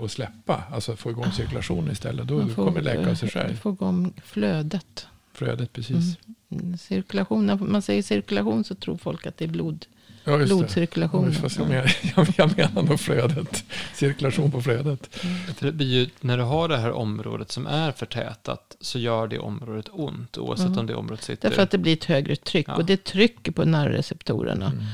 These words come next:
Speaker 2: Och, och då ökar ju deras signalering, plus att, att jag tror att, att han, om det är han som skrev det eller någon annan som har skrivit, att, att, eh, när det här sker så, så små, alltså att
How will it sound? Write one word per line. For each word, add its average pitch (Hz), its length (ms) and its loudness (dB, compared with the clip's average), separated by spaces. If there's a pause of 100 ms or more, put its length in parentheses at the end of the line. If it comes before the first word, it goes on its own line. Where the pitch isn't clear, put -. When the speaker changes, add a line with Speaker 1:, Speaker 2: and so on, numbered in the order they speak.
Speaker 2:
Och, - 240 6 (220)
och 190 160 8
då 170 360 8
ökar 226 600 8
ju 214 300 8
deras 160 460 4
signalering, 160 760 6
plus - 360 4
att, - 240 4 (440)
att - 200 2
jag 180 140 6
tror 233 200 6
att, - 300 2
att - 320 0
han, 180 280 6
om 180 200 6
det 175 100 6
är 170 40 6
han 202 260 6
som 185 200 2
skrev 165 300 2
det 165 80 2
eller 165 120 4
någon 160 260 4
annan 156 220 2
som 165 160 0
har 156 80 4
skrivit, - 260 -2
att, - 220 -4
att, - 400 -4
eh, 156 340 4 (1080)
när 175 180 6
det 160 80 4
här 190 220 6
sker 202 440 4
så, 151 240 2
så 165 180 0
små, 170 500 2
alltså 160 380 0 (140)
att - 140 -2